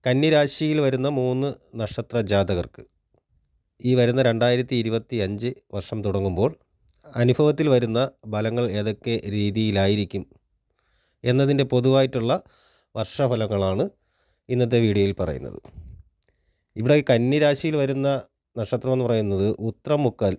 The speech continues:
അത്തം, ചിത്തിരാര എന്നീ നക്ഷത്രങ്ങളാണ് കന്നി രാശിയിൽ വരുന്നത്. ഇവിടെ പറയുന്നത് പൊതുവായിട്ടുള്ള ഫലങ്ങളാണ്, ഒരു വ്യക്തിയെ കേന്ദ്രീകരിച്ച് പറയുന്നതല്ല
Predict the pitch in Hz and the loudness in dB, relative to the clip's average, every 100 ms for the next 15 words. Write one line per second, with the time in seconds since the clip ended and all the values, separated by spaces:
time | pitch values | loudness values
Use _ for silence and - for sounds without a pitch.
0 | _ - _ - - _ - 110 _ _ | _ -20 _ -20 -20 _ -12 -12 _ _
1 | 139 143 - _ - 113 104 - 127 113 | -4 -4 -8 _ -8 -6 -4 0 2 4
2 | 101 - 117 131 139 117 123 123 117 104 | 2 -2 -6 -4 -2 -2 -4 -2 0 0
3 | 131 - - 110 107 98 - 87 85 80 | -2 -4 -4 0 2 2 0 -6 -8 -10
4 | 50 - _ _ _ _ _ _ _ _ | -16 -20 _ _ _ _ _ _ _ _
5 | _ _ _ _ _ _ 147 180 175 170 | _ _ _ _ _ _ 0 4 6 6
6 | 180 170 180 170 147 151 160 156 165 135 | 4 2 -2 -2 -2 0 0 -2 -2 -2
7 | 123 113 87 82 - _ _ _ _ _ | -2 -2 -4 -6 -14 _ _ _ _ _
8 | _ - 139 147 131 - 160 170 156 131 | _ -8 -2 2 2 2 0 2 2 2
9 | 117 123 117 104 - 175 - - 101 98 | 2 2 2 0 -4 -6 -6 -6 -2 -2
10 | 95 90 80 | 0 -2 -2